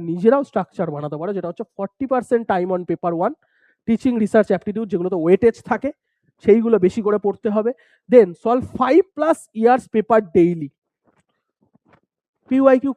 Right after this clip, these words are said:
করতে চেষ্টা করো, প্রত্যেক দিন কোশ্চেন অ্যান্সার করো, হবে, হতেই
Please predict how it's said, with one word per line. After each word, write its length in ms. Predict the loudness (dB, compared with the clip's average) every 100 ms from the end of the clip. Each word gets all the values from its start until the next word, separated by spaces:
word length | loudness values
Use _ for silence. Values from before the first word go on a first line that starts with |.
| -4
করতে 220 | -4 -4 -4
চেষ্টা 300 | -6 -6 -8 -4 -2
করো, 160 | 0 -2 -6
প্রত্যেক 360 | -10 -6 -4 0
দিন 80 | -2 -2
কোশ্চেন 300 | -6 -6 -4
অ্যান্সার 280 | -4 -2 -6 -6 -4
করো, 240 | -2 0 -2 -4 -4
হবে, 300 | -2 2 2 0 -4 _ _ -8
হতেই 300 | -4 2 4